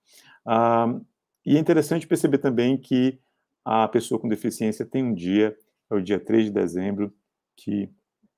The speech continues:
já está logo aí, e é um dia em que todas essas discussões vêm à tona,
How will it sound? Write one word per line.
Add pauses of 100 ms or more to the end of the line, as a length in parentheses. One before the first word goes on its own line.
(120)
já
está
logo
aí, (680)
e
é
um
dia
em
que
todas
essas
discussões
vêm
à
tona,